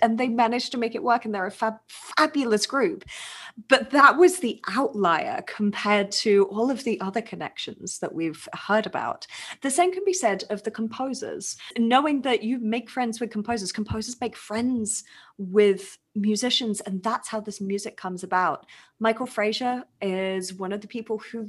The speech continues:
really, really highlighted this. Uh, and obviously, this is a little bit of a shout out to my instrument, the harp,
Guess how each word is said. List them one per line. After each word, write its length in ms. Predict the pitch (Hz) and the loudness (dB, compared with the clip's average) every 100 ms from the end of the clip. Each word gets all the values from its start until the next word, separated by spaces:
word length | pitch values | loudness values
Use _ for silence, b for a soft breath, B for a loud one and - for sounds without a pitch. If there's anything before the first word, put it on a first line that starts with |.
| 208 | -8
really, 320 | 220 233 240 | -4 -4 -4
really 300 | 220 214 214 | -4 -2 -2
highlighted 680 | 208 202 233 233 185 175 151 | -2 0 2 2 0 -4 -8
this. 420 | 131 - - - - B B 196 | -6 -6 -6 -6 -8 B B 4
Uh, 280 | 190 185 - | 6 6 2
and 260 | 196 190 - - _ - | 0 -2 -6 -12 _ 2
obviously, 480 | 208 208 196 240 | 4 2 0 0
this 200 | 208 202 | 0 0
is 120 | 254 226 | -6 -6
a 60 | |
little 280 | 233 226 233 | -2 0 0
bit 140 | 226 | 0
of 80 | 214 | -2
a 40 | 208 | -2
shout 340 | - 214 214 | 2 2 4
out 160 | 214 214 | 2 2
to 100 | 202 | -2
my 200 | 185 220 | -2 -2
instrument, 500 | 233 - 214 185 180 | -4 -6 -6 -6 -6
the 80 | 175 | 0
harp, 400 | 233 208 131 | 4 4 2